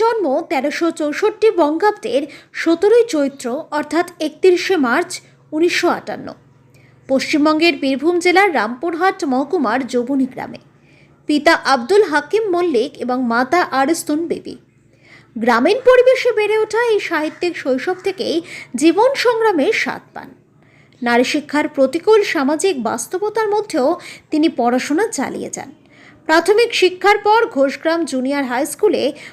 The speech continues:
ভর্তি হয়ে তিনি ওই বিদ্যালয়ের প্রথম মুসলিম ছাত্রী হিসেবে পাঠ গ্রহণ করেন। শিক্ষক সুধীর কোনাই সহ কয়েকজন মানবদরদী শিক্ষকের অনুপ্রেরণা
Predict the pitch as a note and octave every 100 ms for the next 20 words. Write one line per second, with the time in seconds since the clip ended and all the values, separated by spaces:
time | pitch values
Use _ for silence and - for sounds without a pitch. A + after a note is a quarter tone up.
0 | _ B3 D#4+ F4 G#4 D#4+ G4 A4+ - C#4+
1 | E4 D4+ C#4+ F#4 G4+ G4+ F#4+ F4+ F#4+ G#4
2 | C#4+ C#4 - A#4+ E4 C#4 - D#4 D4 C4
3 | B3+ D#4 C4 B3 C4+ F4+ G#3+ G#3 - F#3+
4 | F#3+ G#2+ - - - - - - - -
5 | - F4 E4+ F4+ F#4 - - F4+ F#4 A#4+
6 | G#4+ G4 A4 G#4+ F#4 A#3 B3+ - C#4+ D4
7 | C4 F4 D4+ B3 C4+ G4 A4+ G#4+ G#4 G4+
8 | F4 - E4+ F4+ F4 C#4+ C4+ E4+ - F#4+
9 | C#4 G#3